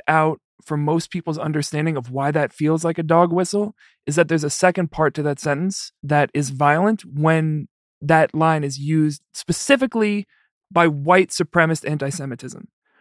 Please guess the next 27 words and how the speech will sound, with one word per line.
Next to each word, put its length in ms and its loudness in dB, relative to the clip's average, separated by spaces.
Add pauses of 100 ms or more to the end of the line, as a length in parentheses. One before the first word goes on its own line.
right? 360 2
It's 160 2
not 240 4
just 280 2
Jews 300 0
run 160 -2
the 80 -4
media, 240 2
which 240 0
I 80 4
do 220 4
think 200 -2
a 80 -2
lot 180 4
of 100 -2
people, 440 0 (640)
especially 480 2
just 180 2
in 80 0
the 40 2
last 180 2
couple 160 -6
of 40 2
weeks, 140 0
I've 120 -2
seen, 280 -4
like, 220 -4